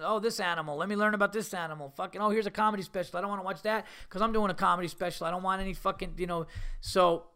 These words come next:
you don't know what to do. So finally, I'm laying there. I can't sleep. And I see movie classics.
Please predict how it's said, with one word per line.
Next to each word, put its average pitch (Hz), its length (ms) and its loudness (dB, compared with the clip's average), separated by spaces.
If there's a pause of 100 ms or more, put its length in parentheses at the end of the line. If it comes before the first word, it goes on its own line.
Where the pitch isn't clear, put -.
(220)
you 208 120 0
don't 226 100 6
know 208 80 8
what 196 160 4
to 175 80 -6
do. 139 220 -4
So - 160 -6
finally, 247 520 10
I'm 175 140 0
laying 208 280 2
there. 196 120 2
I 185 80 2
can't 190 300 -2
sleep. 170 400 -2 (100)
And 156 220 -4
I 147 100 -2
see 170 680 -6
movie 196 300 2
classics. - 840 0